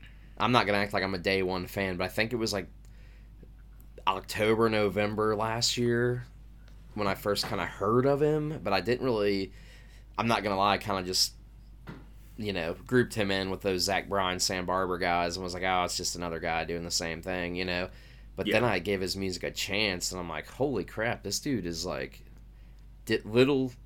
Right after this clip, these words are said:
Speaker 1: similar, but just his own style," and I, I'm really digging what he's putting out, for sure.
Speaker 2: So good, man.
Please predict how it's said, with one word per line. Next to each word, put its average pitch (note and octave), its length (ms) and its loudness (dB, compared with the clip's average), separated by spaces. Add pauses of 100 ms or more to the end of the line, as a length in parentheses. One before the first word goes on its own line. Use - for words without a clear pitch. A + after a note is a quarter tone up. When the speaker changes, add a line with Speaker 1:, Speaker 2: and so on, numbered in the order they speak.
Speaker 1:
similar, G#2+ 500 6
but E2+ 180 -2
just F#2 180 -4
his F#2+ 140 0
own F#2 220 -2
style," F2 480 0
and E2+ 100 0
I, E2+ 200 2
I'm F2 180 -2
really F2 180 -2
digging E2 320 -4
what D#2 120 -8
he's F2+ 160 -6
putting C2 240 -8
out, C#2+ 300 -8
for D#2+ 120 -10
sure. E2 340 -4 (540)
Speaker 2:
So F#2+ 320 0
good, E2+ 300 -2
man. - 240 -12